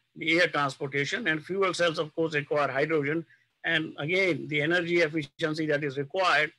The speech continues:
for even a hundred passenger aircraft to go about three hundred miles is, is very large. So those are the cri-, critical issues that are there in the case of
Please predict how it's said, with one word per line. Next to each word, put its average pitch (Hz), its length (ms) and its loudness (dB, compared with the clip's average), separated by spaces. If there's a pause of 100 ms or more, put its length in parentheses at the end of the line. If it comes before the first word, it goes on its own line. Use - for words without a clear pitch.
(260)
for 160 400 0
even 165 300 2
a 143 60 2
hundred 175 360 0
passenger 156 460 4
aircraft 151 500 2
to 151 80 -4
go 156 220 0
about 143 320 -2
three 165 120 0
hundred 151 240 2
miles 139 420 -2 (340)
is, 151 460 -4 (200)
is 151 320 -4
very 156 260 2
large. 139 440 0 (400)
So 160 160 -4
those 208 260 2
are 214 140 4
the 202 160 -2
cri-, 202 280 -6
critical 190 440 2
issues 180 340 -2
that 156 180 4
are 156 140 2
there 170 400 4
in 160 140 -2
the 156 80 -2
case 160 300 0
of 143 220 -2